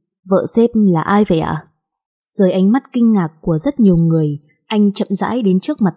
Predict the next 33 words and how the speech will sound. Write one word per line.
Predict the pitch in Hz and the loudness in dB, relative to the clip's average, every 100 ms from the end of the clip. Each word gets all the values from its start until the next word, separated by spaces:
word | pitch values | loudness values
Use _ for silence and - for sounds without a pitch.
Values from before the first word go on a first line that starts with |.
| - | -4
tôi, | 214 214 202 _ _ | -2 -4 -6 _ _
đầu | 196 170 156 202 | -2 0 0 -2
hơi | 226 214 | -2 0
cúi | 180 | -2
xuống, | 175 - 175 190 285 _ _ | -2 -2 0 0 -2 _ _
ánh | - 175 202 | -4 0 0
mắt | 285 | -2
dịu | - 214 | -4 -4
dàng | 180 180 165 160 | -4 -4 -2 2
như | 208 | 2
nước | 233 302 | 2 2
mùa | 196 160 - | 0 0 0
xuân, | 220 220 - _ _ - | 0 -2 -4 _ _ -8
giọng | 180 - | -6 -2
nói | 170 175 | -2 0
nhẹ | 247 262 | 0 2
nhàng: | 185 170 156 147 - _ _ _ _ _ _ | 2 2 2 -2 -6 _ _ _ _ _ _
"Gặp | 165 165 | -6 -6
chồng | - 185 156 | -2 0 2
mà | 165 | 2
em | |
cứ | 185 | 2
ngây | 226 226 | 4 6
người | 208 165 | 6 4
ra | 185 | 2
thế | 208 240 | 0 2
hả | |
Huyền | 190 165 | 2 0
Anh?" | - 180 196 _ - _ _ _ _ - | 0 -2 -4 _ -20 _ _ _ _ 0
Tôi | 214 202 | 2 2
lắp | 247 | 0
bắp | 269 277 | -6 -6
hỏi: | 208 185 147 | -4 -4 -4